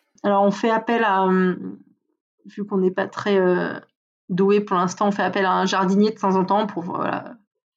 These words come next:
euh, tailler les arbres, les haies, tout ça, mais on, on va monter en compétence dessus. Euh, on fait appel aussi, voilà, dès qu'on a des petites réparations, tout ça. Euh, et les accueils et les départs, c'est moi qui les fais en général.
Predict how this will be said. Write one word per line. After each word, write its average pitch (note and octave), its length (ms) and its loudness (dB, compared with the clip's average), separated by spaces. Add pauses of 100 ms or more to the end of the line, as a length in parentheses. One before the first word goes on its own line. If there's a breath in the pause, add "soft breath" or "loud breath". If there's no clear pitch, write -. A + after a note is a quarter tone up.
(340)
euh, C#3 140 -10
tailler E3+ 240 -2
les D#3+ 220 4
arbres, F3+ 220 4
les E3+ 80 6
haies, F3+ 240 0
tout - 80 -6
ça, F#3 200 -2
mais D#3+ 160 4
on, - 140 0 (140)
on E3+ 100 2
va E3+ 180 2
monter F#3 240 2
en F#3 80 2
compétence F#3 460 0
dessus. A#3+ 460 2 (380 loud breath)
Euh, E3+ 560 2
on E3+ 120 0
fait E3+ 140 -4
appel F#3 240 0
aussi, F3 260 2
voilà, E3+ 160 2
dès E3 140 2
qu'on F3+ 140 2
a E3 60 2
des D#3+ 120 2
petites - 240 -8
réparations, F3+ 680 0
tout - 160 -10
ça. A#3 280 0 (1080)
Euh, F3 340 2
et E3+ 140 2
les G3 240 2
accueils G#3 540 0
et G3 100 2
les G3 140 4
départs, G3+ 480 0
c'est - 180 -2
moi G3 180 4
qui G#3 180 -4
les F#3+ 160 4
fais F#3+ 180 -4
en F#3 100 2
général. F#3 480 2